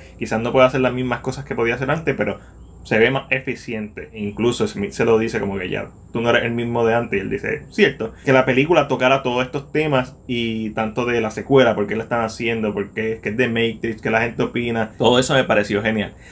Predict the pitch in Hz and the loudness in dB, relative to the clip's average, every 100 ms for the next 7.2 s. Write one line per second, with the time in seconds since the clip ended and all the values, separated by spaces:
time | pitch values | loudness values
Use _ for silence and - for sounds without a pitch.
0 | - - 180 190 180 190 175 131 127 - | -10 -4 0 2 4 4 4 2 0 -6
1 | - 156 143 135 151 180 170 131 117 127 | -2 0 2 4 4 2 2 2 2 2
2 | 127 110 117 113 - 107 - - 123 120 | 2 0 -2 -2 -2 -4 -6 -4 -2 -2
3 | - - - 110 107 104 104 117 117 120 | -8 -20 -8 -2 0 0 0 -4 -4 -4
4 | 127 117 107 117 120 110 113 127 - 120 | -2 -4 -4 -6 -4 -4 -2 -4 -2 -4
5 | - 107 98 98 104 107 - - 82 - | -4 -8 -8 -6 -6 -8 -14 -18 -18 -8
6 | 107 - 92 92 98 104 101 - - 104 | -4 -4 -6 -8 -12 -8 -8 -10 -8 -6
7 | 101 | -6